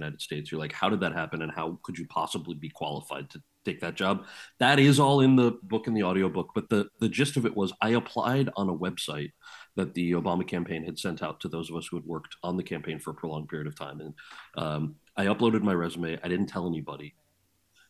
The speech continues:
And then during inauguration, um, my manager, my acting manager, was my plus one at an inaugural event. And Missus Obama said something casual like, "I hope you stay involved." And my manager called me out and said, "Well, you know, Missus Obama, he applied for a job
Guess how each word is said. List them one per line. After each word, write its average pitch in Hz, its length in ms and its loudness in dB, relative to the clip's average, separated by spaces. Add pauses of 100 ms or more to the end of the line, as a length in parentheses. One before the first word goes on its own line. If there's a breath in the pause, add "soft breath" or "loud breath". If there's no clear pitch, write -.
(120)
And 98 140 2
then 95 260 2
during 110 320 4
inauguration, 90 960 0 (420)
um, 78 360 -6
my 82 300 -4
manager, 110 340 4
my 78 140 -6
acting 85 320 -4
manager, 78 500 -6
was 80 200 -6
my 82 120 -4
plus - 300 -6
one 85 360 -2
at 82 100 -8
an 78 180 -6
inaugural 82 500 -4
event. 73 260 -8 (460 loud breath)
And 82 220 -4
Missus 92 240 -2
Obama 80 380 -2
said 78 380 -6
something 113 400 2
casual 85 420 -4
like, 76 180 -4
"I 78 60 -6
hope - 200 -10
you 98 80 -4
stay 80 180 -6
involved." 78 580 -6 (420 soft breath)
And 101 100 -2
my 85 100 0
manager 87 600 0
called 82 240 -4
me 87 100 0
out 87 140 -2
and - 80 -12
said, 80 180 -6
"Well, 98 200 2
you 113 120 4
know, 190 120 10
Missus 147 240 4
Obama, 92 320 0
he 120 80 2
applied 131 340 0
for 95 100 0
a 87 60 -2
job 110 340 -2